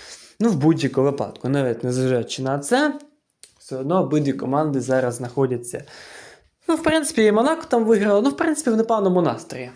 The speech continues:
В непоганому настрої, де, в принципі, це ж дербі Париж-Монако. За останні роки, справді, цей матч такий має принциповий характер.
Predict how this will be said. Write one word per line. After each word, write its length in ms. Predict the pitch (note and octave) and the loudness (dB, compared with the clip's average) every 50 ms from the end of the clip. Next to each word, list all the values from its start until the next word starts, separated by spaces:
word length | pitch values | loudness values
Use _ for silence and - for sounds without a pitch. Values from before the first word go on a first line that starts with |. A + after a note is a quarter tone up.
| - _ - - | -20 _ -8 -4
В 60 | D#3 | 0
непоганому 560 | E3 F3+ F#3 F#3 F#3+ F3+ F3 F#3 G#3 A3+ B3+ | 2 2 2 2 2 0 2 2 2 2 2
настрої, 720 | C4+ D#4 D#4+ D#4 D#4+ - C4+ A#3 A3 G#3 G3+ G3 G3 - - | 2 2 2 0 0 0 2 4 6 6 4 4 0 -4 -6
де, 160 | G#3 G#3+ C#4+ | -2 -2 -2
в 60 | C#4 C#4+ | 0 2
принципі, 920 | D#4 D#4 D#4 C#4+ - - - - F3+ F3 F3 E3+ E3+ E3+ E3 E3 E3 E3 | 2 2 2 0 -2 -4 2 4 4 6 6 6 6 6 6 6 4 4
це 80 | E3 E3+ | 2 -2
ж 100 | D#3+ D#3+ | -2 2
дербі 280 | F#3 A3 - F3 C#3+ C3+ | 2 2 2 2 0 2
Париж-Монако. 920 | C#3+ C#3 C#3+ D3 D3 D3 E3 E3 F3+ A3 C4+ C#4+ C#4+ A#3 G#3 G#3 G#3 G3+ - - - - - - - - - - - - - _ _ - | 2 0 0 0 -2 -2 0 0 2 2 0 0 2 2 2 0 0 -6 -14 -18 -18 -18 -18 -18 -20 -20 -20 -20 -20 -20 -20 _ _ 0
За 100 | C#3+ D3 | 2 2
останні 380 | D3+ D3+ D#3+ D3 C#3+ D3 D3 | 2 2 2 2 2 2 4
роки, 540 | D3+ D3+ D3 D3+ - A3+ B3 A#3+ G#3+ E3+ C3 B2+ - - - _ - - _ _ _ _ _ _ _ _ _ - _ _ - - - - | 2 2 0 0 0 2 4 6 4 4 2 0 -6 -14 -20 _ -20 -20 _ _ _ _ _ _ _ _ _ -20 _ _ -20 -20 -18 -14
справді, 340 | - - D3 D3 D3 C#3+ C3 | -6 -2 -2 -2 0 -2 -4
цей 180 | B2+ - C3+ | -2 -2 -2
матч 200 | C3+ C#3 C#3 C3+ | 0 0 -2 -2
такий 300 | - - D3 - - C3 | -2 -6 -6 -4 -4 -6
має 180 | B2 B2 A#2+ A#2 | -4 -4 -6 -4
принциповий 760 | - - D3 D3+ D3 - E3+ D#3 E3 D#3+ B2+ A#2 A2 - - | -2 0 0 2 2 2 0 0 0 2 2 2 0 0 -2
характер. 640 | - D#3+ E3+ G3+ A#3+ C4 C4 - - F#3+ F3+ F#3+ | -2 0 0 2 0 -2 -2 -2 -2 -2 -2 -2